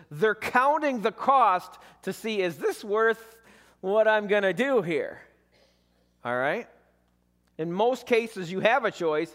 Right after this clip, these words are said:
Sometimes, as in Vietnam, you don't have a choice, all right? Wh-, wh-, if there's a draft, right, you don't have a <laughs> choice, right?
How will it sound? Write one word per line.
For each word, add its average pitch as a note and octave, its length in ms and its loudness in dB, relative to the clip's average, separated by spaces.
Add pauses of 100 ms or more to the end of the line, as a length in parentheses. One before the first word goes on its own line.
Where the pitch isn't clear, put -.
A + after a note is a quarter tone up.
(200)
Sometimes, C3 800 -6 (1300)
as A2+ 220 -14
in G#2+ 80 -16
Vietnam, D3 600 -4 (680)
you A#2 140 -14
don't F3+ 260 -2
have G#2 140 -6
a F2 60 -12
choice, - 360 -16 (260)
all G2+ 120 -12
right? A2+ 260 -8 (1200)
Wh-, A#2 140 -12
wh-, A2 220 -10
if G#2+ 140 -20
there's A2+ 200 -6
a G2 60 -12
draft, C#3 680 -2 (420)
right, C3 320 -6 (220)
you C#3 120 -8
don't A3 160 0
have E3+ 160 0
a D3+ 60 -6
<laughs> - 20 -6
choice, - 520 -8 (440)
right? D3 260 -2